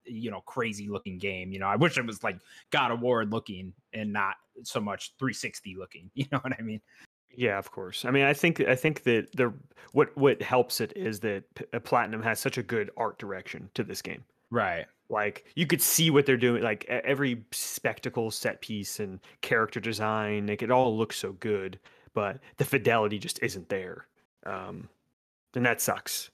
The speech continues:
Speaker 2: That, that sucks. But, yeah, I think more people need to be playing this game. I, I don't think it's selling too well right now. Um, I think it might be at a million copies.
Speaker 1: Last week,
Speaker 2: Uh,
Speaker 1: I
Speaker 2: maybe.
Speaker 1: predicted that it would be in the Game of the War,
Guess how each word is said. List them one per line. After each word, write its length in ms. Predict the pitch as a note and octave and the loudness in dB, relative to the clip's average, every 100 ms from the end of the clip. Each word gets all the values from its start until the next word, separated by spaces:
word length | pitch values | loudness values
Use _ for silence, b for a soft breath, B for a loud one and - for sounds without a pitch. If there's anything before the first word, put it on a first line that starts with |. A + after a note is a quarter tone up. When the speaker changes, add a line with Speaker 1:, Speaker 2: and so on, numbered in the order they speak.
| _ | _
Speaker 2:
That, 200 | - G2 | -4 -2
that 180 | A2 G2+ | -2 -4
sucks. 380 | - - - - _ _ _ _ _ | -6 -16 -20 -20 _ _ _ _ _
But, 420 | A2+ G#2 G2 - - _ _ _ _ _ _ _ _ _ _ _ _ _ - | 0 0 0 -8 -20 _ _ _ _ _ _ _ _ _ _ _ _ _ -2
yeah, 320 | B2+ A2 G#2+ | 2 4 4
I 100 | A2+ | 4
think 200 | B2 D3 | 4 6
more 120 | B2+ | 6
people 180 | B2+ A#2 | 6 4
need 120 | G#2+ | 4
to 60 | G#2 | 2
be 120 | G#2 | 0
playing 240 | G#2+ G#2 G2 | 0 0 0
this 140 | F#2+ | -6
game. 300 | G#2 F#2+ G#2 _ - | -6 -8 -10 _ 0
I, 220 | A2+ A2 | 2 4
I 20 | |
don't 140 | A2+ G#2+ | 2 2
think 140 | G#2+ | -2
it's 120 | G2+ | -2
selling 360 | - A#2 G2+ F#2+ - | 0 0 0 -6 -8
too 240 | - A#2 | -2 0
well 240 | G2+ F#2 G2 | 0 -4 -6
right 180 | F2+ - | -8 -10
now. 280 | D2 D2+ - _ - | -14 -14 -18 _ -14
Um, 440 | F#2+ F#2 F#2 - _ | -10 -10 -10 -12 _
I 40 | |
think 120 | - G#2+ | 2 4
it 40 | |
might 200 | G2+ G#2 | 4 6
be 100 | A#2 | 6
at 60 | A2+ | 6
a 40 | |
million 400 | A2+ B2 B2+ B2+ | 6 6 4 2
copies. 600 | B2+ B2+ C3 C3+ - - - | 2 0 0 -2 -4 -12 -8
Speaker 1:
Last 400 | F3+ F3+ C4 - | 2 4 4 0
week, 200 | B3 E3+ | -4 0
Speaker 2:
Uh, 40 | |
Speaker 1:
I 40 | D3 | -2
Speaker 2:
maybe. 480 | A#2+ G#2 G#2+ A2+ B2+ | 2 2 2 2 0
Speaker 1:
predicted 40 | C3+ | 2
that 120 | C3+ | 0
it 80 | B2+ | 0
would 160 | A2+ A2 | -4 -4
be 180 | B2+ | -2
in 80 | D#3 | -2
the 80 | G#2+ | -4
Game 240 | G#2 G#2 | -6 -6
of 60 | G2+ | -8
the 60 | G2 | -8
War, 260 | G2+ G2+ | -8 -10